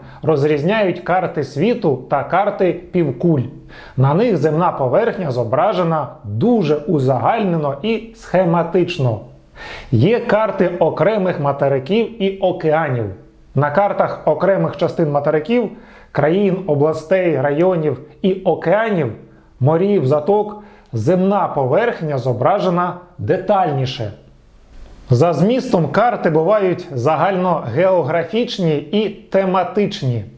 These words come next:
Загальногеографічні карти зображують загальний вигляд земної поверхні. На них однаково докладно показані різні об'єкти: рельєф, річки,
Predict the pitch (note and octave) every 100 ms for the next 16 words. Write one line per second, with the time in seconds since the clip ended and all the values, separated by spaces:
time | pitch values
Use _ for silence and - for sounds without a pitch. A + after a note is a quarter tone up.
0 | - - - - - B2+ B2 D#3+ F#3+ G#3+
1 | F#3+ F#3 E3+ B2+ F#3 F3 E3 E3+ - A#3
2 | B3 G3 F3 E3+ D3+ D#3 C3+ A2+ B2 A#2+
3 | G#3 F#3+ F#3+ F#3+ E3+ - - A#2+ C3 A2
4 | F#3 G3+ F3 B2 C#3+ F#3 E3 E3 - B2+
5 | A#2+ B2+ E3 E3 D3 D#3+ D3+ C#3 - B2
6 | G2+ - _ - - - B2 C#3+ A#3 C4
7 | - D#3 D3 G#3+ G#3 D#3+ D3+ C3 D#3 A3+
8 | F#3 F3 C#3 B2 F#3 F3 E3 E3 C3 B2+
9 | F#3 D3+ D#3 E3 D3+ C3+ C#3 B2+ B2+ G2+
10 | - - - F#3+ A3 E3+ F3+ F3+ F3 D#3
11 | - - D#3+ D3